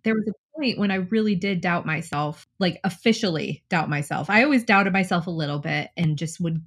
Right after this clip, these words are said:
but I was like, "You know what? You can keep going. I'm nothing if not persistent." I'm kinda like a bulldog. Sometimes I don't plan very well, but I will go for it. There was one point I was sitting on the couch next to my husband,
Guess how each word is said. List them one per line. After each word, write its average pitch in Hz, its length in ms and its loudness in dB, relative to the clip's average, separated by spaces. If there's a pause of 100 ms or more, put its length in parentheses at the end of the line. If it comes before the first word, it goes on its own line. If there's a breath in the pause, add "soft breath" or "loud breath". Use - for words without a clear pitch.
(140)
but 190 140 2
I 180 100 4
was 170 120 0
like, 170 160 -2
"You 185 80 4
know 220 120 8
what? 339 240 4 (100)
You 233 140 4
can 240 180 2
keep 226 260 0
going. 160 480 -2
I'm 208 380 4
nothing 226 500 2
if 185 160 -2
not 170 200 0
persistent." - 640 -8 (200)
I'm 185 100 0
kinda 254 180 6
like 254 160 4
a 214 40 4
bulldog. 190 640 0
Sometimes 220 340 2
I 214 80 6
don't 202 180 2
plan 190 320 0
very 220 220 4
well, 208 300 2
but 180 140 0
I 180 100 2
will 180 180 2
go 175 200 2
for - 260 -8
it. - 100 -18 (220)
There 196 80 2
was 185 140 0
one 208 180 4
point 202 240 0
I - 40 -2
was 156 120 -8
sitting 262 220 0
on 233 80 2
the 220 60 2
couch 170 420 -4
next 196 200 -2
to 208 60 2
my 185 80 2
husband, 160 580 0